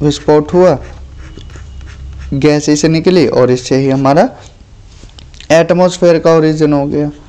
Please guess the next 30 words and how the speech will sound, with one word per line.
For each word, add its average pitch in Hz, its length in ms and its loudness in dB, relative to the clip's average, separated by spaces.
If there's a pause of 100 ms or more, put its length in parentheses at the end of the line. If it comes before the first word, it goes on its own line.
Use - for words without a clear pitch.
(440)
तो - 60 -4
और 160 380 4
भी 190 160 0
reason 147 440 2
थे, 151 300 -2
तो - 300 -8
सिर्फ 156 240 0
volcano 156 640 2
से 170 180 0
ही 175 120 2
क्या 160 460 2 (1900)
atmosphere 156 720 2
का 170 120 0
formation 156 600 -2
थोड़ी 185 260 0
हुआ 143 160 0
था। 156 160 -8
तो 156 240 2
ये 156 220 2
wrong 143 340 0
नोशन 143 380 -2
था 175 120 -2
किसका? 170 380 -4 (520)
platesimal 139 720 2 (460)
hypothesis 127 840 -4
का। - 240 -16 (320)
I 165 140 2
hope 185 260 2
इतना 165 280 2
आपको 147 300 0